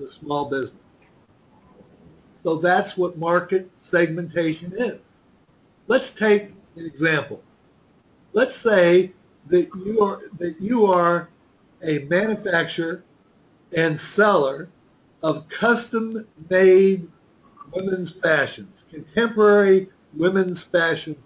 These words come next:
products, and you want to market them in the United States. Who would be your market? First, it would be defined by gender. It would be female. The contemporary fashion,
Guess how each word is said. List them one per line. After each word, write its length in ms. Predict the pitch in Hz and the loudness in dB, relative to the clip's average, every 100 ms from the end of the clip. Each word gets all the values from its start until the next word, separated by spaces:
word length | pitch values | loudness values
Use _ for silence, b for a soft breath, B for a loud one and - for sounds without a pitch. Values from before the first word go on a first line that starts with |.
| 156 | -6
products, 500 | 139 - - _ _ _ _ _ _ _ | -4 -6 -16 _ _ _ _ _ _ _
and 120 | 151 151 165 | -12 -10 -8
you 80 | 156 175 | -4 0
want 320 | 190 - - | 0 -2 -4
to 80 | 190 165 147 151 | -4 -2 -8 -4
market 460 | 185 180 160 143 135 - | 0 2 0 -2 -6 -4
them 160 | 151 151 | -6 -4
in 80 | 147 | -4
the 100 | 147 139 | -4 -4
United 280 | 147 147 135 | -2 -2 -4
States. 460 | - 143 123 - _ _ _ _ _ _ _ _ _ _ _ - | -4 -4 -4 -8 _ _ _ _ _ _ _ _ _ _ _ -8
Who 80 | 220 | -6
would 140 | 214 214 | -2 2
be 120 | 214 208 | 4 2
your 80 | 196 220 | 2 -2
market? 300 | 226 - - _ _ _ _ _ _ _ - | -4 -8 -18 _ _ _ _ _ _ _ 0
First, 440 | 285 269 - - - _ _ _ _ - | 0 0 -4 -12 -20 _ _ _ _ -4
it 80 | |
would 160 | 190 196 | 0 0
be 100 | 214 | 0
defined 520 | 202 - 190 185 190 | 0 -2 0 0 2
by 160 | 190 196 170 | 0 0 2
gender. 320 | 240 294 151 - _ _ _ _ | 0 0 -4 -12 _ _ _ _
It 160 | 143 156 | -18 -6
would 120 | 165 | -4
be 160 | 196 - - | -2 -6 -12
female. 420 | - 240 151 - _ _ _ _ _ _ _ _ _ _ _ _ | -6 -2 -2 -6 _ _ _ _ _ _ _ _ _ _ _ _
The 80 | 151 | -12
contemporary 720 | - 156 180 208 208 196 180 | -8 -4 0 2 4 4 4
fashion, 500 | 160 143 143 131 175 | 2 0 0 -2 -8